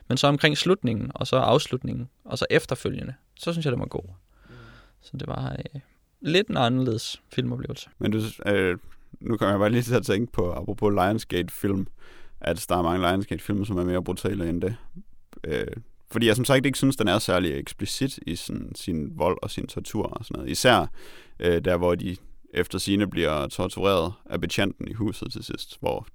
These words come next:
Speaker 3: det virker som, den værste tortur, han laver, det er at klipse ting fast til dem. Mm. Og det er sådan et, ah, okay, jeg kunne godt finde på noget, der var værre end det. Men så sagde du et eller andet om Lionsgate til at begynde med.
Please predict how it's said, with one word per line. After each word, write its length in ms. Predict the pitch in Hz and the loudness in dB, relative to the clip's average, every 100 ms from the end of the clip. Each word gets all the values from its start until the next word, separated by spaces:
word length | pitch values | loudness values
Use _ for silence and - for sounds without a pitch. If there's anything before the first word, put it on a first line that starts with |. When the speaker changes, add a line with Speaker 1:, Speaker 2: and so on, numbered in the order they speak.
| - | -4
Speaker 3:
det 80 | |
virker 160 | 85 92 | -2 0
som, 120 | 98 | 0
den 100 | 92 | 0
værste 240 | 90 95 104 | 0 0 -4
tortur, 300 | - - 98 | -8 0 0
han 100 | 78 | 2
laver, 180 | 76 87 | 2 2
det 100 | 85 | 0
er 40 | |
at 100 | 85 | -2
klipse 340 | - 101 - | -2 -2 -2
ting 320 | 90 - - - | -6 -4 -6 -2
fast 320 | 87 - - | -2 -2 -8
til 100 | - | -8
dem. 80 | - 131 - - - - | -8 -10 -14 -14 -14 -14
Mm. 60 | 135 131 | -16 -12
Og 140 | - | -6
det 60 | 131 | -6
er 40 | |
sådan 140 | - - | -6 -10
et, 140 | - - - | -12 -14 -12
ah, 100 | - | -12
okay, 180 | - - | -12 -12
jeg 80 | - - | -12 -6
kunne 80 | 98 | 2
godt 160 | 98 | 2
finde 140 | 98 98 | 4 0
på 60 | 101 | 2
noget, 140 | 92 | 0
der 60 | 98 | 0
var 100 | 92 | 0
værre 220 | 90 107 | 0 0
end 120 | 113 | 0
det. 120 | 120 - - - - - - | -2 -6 -16 -14 -12 -12 0
Men 220 | 110 107 | 2 2
så 120 | 120 | 2
sagde 200 | - 131 | 6 6
du 80 | 139 | 6
et 80 | 117 | 6
eller 160 | 131 | 6
andet 140 | 113 107 | 6 6
om 160 | 90 95 | 4 2
Lionsgate 480 | 85 143 151 90 - | 2 2 2 0 0
til 100 | 101 | -2
at 60 | |
begynde 420 | 104 87 98 147 | -2 0 2 2
med. 80 | 180 | 0